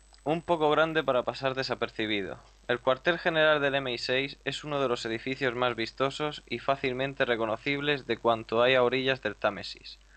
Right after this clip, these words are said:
En uno de los despachos, el próximo lunes diez de agosto, se servirá un pastel que debiera tener cien velas. Ese día cumple un siglo el Secret Intelligence Service, el servicio de espionaje exterior de Reino Unido,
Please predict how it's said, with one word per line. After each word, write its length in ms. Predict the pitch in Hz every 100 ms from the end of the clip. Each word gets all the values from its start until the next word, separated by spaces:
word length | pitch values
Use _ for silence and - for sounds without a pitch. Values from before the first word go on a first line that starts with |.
| - - -
En 160 | - 131
uno 180 | 151
de 80 | 139
los 140 | 127 127
despachos, 720 | 117 - 151 - 170 160 -
el 160 | 123 113
próximo 440 | 135 143 131 120
lunes 320 | 127 120 107
diez 200 | 123 135
de 100 | 113
agosto, 420 | 117 139 - 156
se 160 | 147 123
servirá 380 | 120 113 117 139
un 100 | 135
pastel 400 | 131 - 143 135
que 120 | 117
debiera 360 | 113 120 131 117
tener 260 | 123 135
cien 260 | - 110 110
velas. 440 | 123 101 - - - - - - _ -
Ese 240 | 135 151
día 200 | 151 147
cumple 340 | 139 151 131 127
un 100 | 127
siglo 500 | 147 151 151 160 131
el 160 | 113
Secret 580 | - 143 135 151 139 -
Intelligence 640 | 127 - 127 120 117 110 -
Service, 540 | 127 104 - - - - - -
el 120 | 120
servicio 400 | 113 113 131 135
de 60 | 135
espionaje 440 | - 117 123 -
exterior 460 | 131 - 117 135 139
de 100 | 120
Reino 280 | 113 113 113
Unido, 340 | 117 101 -